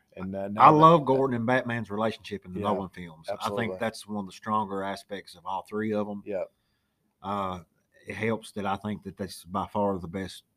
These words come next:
Speaker 2: uh, Gordon we got.
Speaker 1: Mm-hmm.
Speaker 2: I don't even think that's, I don't even think it's close.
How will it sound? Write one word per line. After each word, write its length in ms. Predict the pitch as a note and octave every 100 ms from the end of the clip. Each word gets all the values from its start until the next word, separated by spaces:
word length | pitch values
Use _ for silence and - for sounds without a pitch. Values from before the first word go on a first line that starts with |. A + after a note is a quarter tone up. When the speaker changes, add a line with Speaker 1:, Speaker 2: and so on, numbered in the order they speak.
| _ _
Speaker 2:
uh, 140 | - F2+
Gordon 400 | F2+ G2+ G2 F2+
we 100 | F2
got. 360 | G2+ G2+ G2 - -
Speaker 1:
Mm-hmm. 320 | G#2+ G#2 G2+ - _ -
Speaker 2:
I 100 | G#2
don't 140 | G#2
even 160 | G2 F#2
think 260 | F#2+ F2+
that's, 400 | F2+ F#2+ - - _ -
I 120 | A2+
don't 100 | A#2
even 120 | F#2
think 140 | F#2 D#2+
it's 80 | -
close. 580 | - A2+ G#2 - -